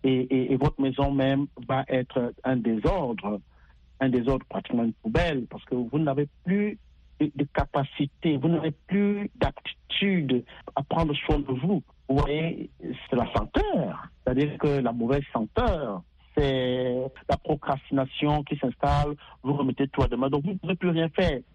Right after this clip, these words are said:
que la drogue vous a, vous a emporté. Et donc la société, euh, est paralysée à cause de vous, vous ne pouvez plus rien faire.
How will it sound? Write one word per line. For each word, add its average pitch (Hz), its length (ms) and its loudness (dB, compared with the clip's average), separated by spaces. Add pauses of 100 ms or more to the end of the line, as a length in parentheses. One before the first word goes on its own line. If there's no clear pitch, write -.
(180)
que 151 280 2
la 123 160 2
drogue 135 320 0
vous 127 220 -2
a, 123 220 2
vous 123 160 -2
a 120 160 0
emporté. 113 400 -4
Et 135 100 2
donc - 200 2
la 131 60 2
société, 165 680 -2 (540)
euh, 135 400 0 (200)
est 156 60 -2
paralysée 170 540 2
à 147 100 -2
cause 139 260 0
de 117 80 -2
vous, 110 300 -2
vous 139 120 2
ne 139 40 0
pouvez 135 160 0
plus 135 160 0
rien 127 140 2
faire. 117 300 0